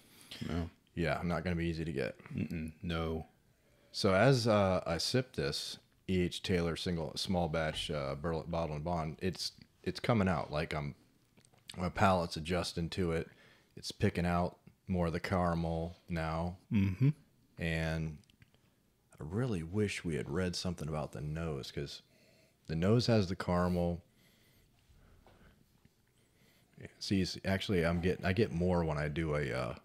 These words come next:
Speaker 2: an open mouth,
Speaker 1: Mm.
Speaker 2: uh, pull instead of the,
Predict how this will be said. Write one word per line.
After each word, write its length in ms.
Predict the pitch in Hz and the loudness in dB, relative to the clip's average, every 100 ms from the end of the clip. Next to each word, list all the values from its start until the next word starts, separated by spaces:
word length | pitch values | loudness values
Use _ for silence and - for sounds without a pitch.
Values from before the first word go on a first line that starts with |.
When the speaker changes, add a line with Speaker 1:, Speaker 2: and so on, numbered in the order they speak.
| _ _ _ _ _ - | _ _ _ _ _ -8
Speaker 2:
an 100 | 80 | -2
open 280 | 87 82 78 | -2 -2 -2
mouth, 380 | 80 76 - - - - | -2 -2 -6 -10 -20 -2
Speaker 1:
Mm. 300 | 98 92 78 - | 2 2 0 -6
Speaker 2:
uh, 200 | 73 71 69 | -8 -6 -8
pull 260 | - 82 65 | -6 -4 -4
instead 300 | 69 - 82 | -4 -6 -4
of 120 | 76 71 | -4 -6
the, 180 | 67 | -8